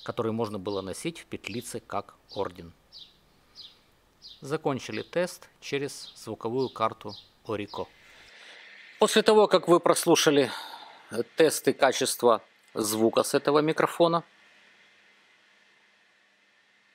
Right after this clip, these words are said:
уделили внимание правильному расположению микрофона, как я уже говорил.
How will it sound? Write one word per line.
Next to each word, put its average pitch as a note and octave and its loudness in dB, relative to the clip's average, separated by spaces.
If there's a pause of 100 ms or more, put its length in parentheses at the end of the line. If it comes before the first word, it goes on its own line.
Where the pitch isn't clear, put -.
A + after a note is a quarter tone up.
(960)
уделили D#3 4
внимание C3+ 2 (880)
правильному C3+ 4
расположению A2 2
микрофона, A2+ 0
как - -8
я G#2 4
уже G2 0
говорил. G#2+ 2